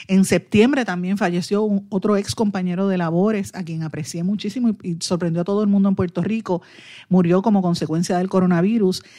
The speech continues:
el legendario periodista e historiador de Guapa Televisión, Efrén Arroyo. Fue una pena que, que no se había vacunado. El veintiuno de octubre falleció también, eh, otro periodista muy recordado y muy reconocido en la zona oeste,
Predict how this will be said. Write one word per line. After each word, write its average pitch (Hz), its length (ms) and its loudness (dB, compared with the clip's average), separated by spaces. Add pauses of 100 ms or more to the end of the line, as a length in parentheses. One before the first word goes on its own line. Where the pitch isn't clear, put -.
(140)
el 170 120 2
legendario 160 720 2 (160)
periodista 185 720 0
e 196 80 -2
historiador 165 480 -2
de 185 80 2
Guapa 175 260 2
Televisión, 170 540 -2
Efrén 160 360 -4
Arroyo. 156 520 0 (360)
Fue 165 100 -16
una 175 140 -4
pena 180 260 -2
que, 156 160 -10
que - 140 -12
no 156 100 -6
se 175 100 -4
había 165 160 0
vacunado. 160 600 -2 (360)
El 180 120 0
veintiuno 185 360 4
de 226 80 6
octubre 240 440 2
falleció 190 480 -2
también, 196 580 0 (480)
eh, 175 180 0
otro 220 280 2
periodista 202 500 0
muy 208 280 6
recordado 208 720 2
y 220 100 0
muy 185 120 4
reconocido 208 520 2
en 202 40 4
la 180 100 2
zona 196 300 0
oeste, 190 560 -2